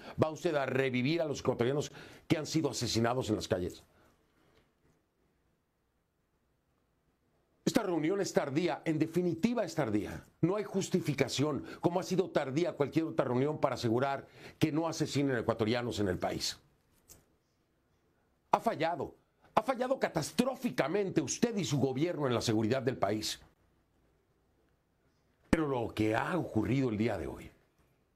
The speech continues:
va a marcar su presidencia para siempre y por el resto de sus días. Me duele en el alma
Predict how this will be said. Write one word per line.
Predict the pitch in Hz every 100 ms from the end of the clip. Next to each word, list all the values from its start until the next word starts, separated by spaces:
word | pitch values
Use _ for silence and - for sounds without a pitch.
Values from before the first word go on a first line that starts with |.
| _ _ _ _ _ _ -
va | 233
a |
marcar | 220 151 - 160
su | 131 107
presidencia | 120 117 113 127 - 110 - - _ _ _
para | - 170 160
siempre | 185 240 233 214
y |
por | 165 160
el | 147
resto | - 165 190
de | 165
sus | 160 143
días. | 151 185 - - - - _ _ _ _ _ _ _ _ _ _ _ _ _ _ _ -
Me | 131
duele | 143 165 165
en | 127
el | 113 107
alma | 107 80 -